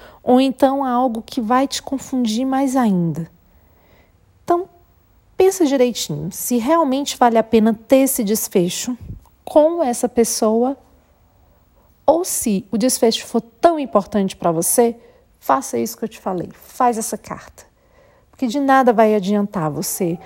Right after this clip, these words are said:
ouvir o porquê você terminou, o porquê ele terminou depois de tanto tempo, quando você já decidiu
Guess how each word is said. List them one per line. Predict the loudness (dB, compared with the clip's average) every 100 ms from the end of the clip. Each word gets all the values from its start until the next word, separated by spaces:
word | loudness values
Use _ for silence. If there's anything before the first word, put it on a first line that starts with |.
| -20 -20 -2
ouvir | -2 0 -2
o |
porquê | -2 -4 -2 2 2
você | 2 -2 -4
terminou, | -4 -2 -2 2 4 6 4 2
o |
porquê | -2 -8 -2 2
ele | 4 2 -2
terminou | -2 -2 0 2 2
depois | 4 2 2 0
de | -2
tanto | 0 0 0 -4
tempo, | -6 -6 -6 -6
quando | -6 -4
você | -6 -6 -6
já | -6
decidiu | -6 -6 -6 -4 -4 -4